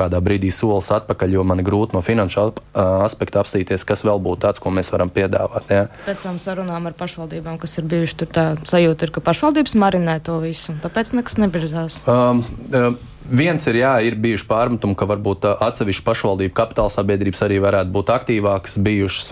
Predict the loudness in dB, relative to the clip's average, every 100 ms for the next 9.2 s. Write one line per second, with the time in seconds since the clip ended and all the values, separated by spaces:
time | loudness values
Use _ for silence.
0 | 0 2 0 -2 -2 0 0 0 0 0
1 | 2 0 2 0 0 -2 -2 2 2 2
2 | 0 2 2 2 0 -4 -2 -2 0 0
3 | -2 0 0 0 0 0 2 2 2 0
4 | -2 0 0 2 0 0 2 2 0 0
5 | 0 2 2 2 0 0 2 0 0 0
6 | 0 0 -2 0 2 0 0 2 2 2
7 | 0 -2 -2 0 0 0 -2 0 0 0
8 | 0 0 2 0 0 -10 -14 -16 -16 0
9 | 2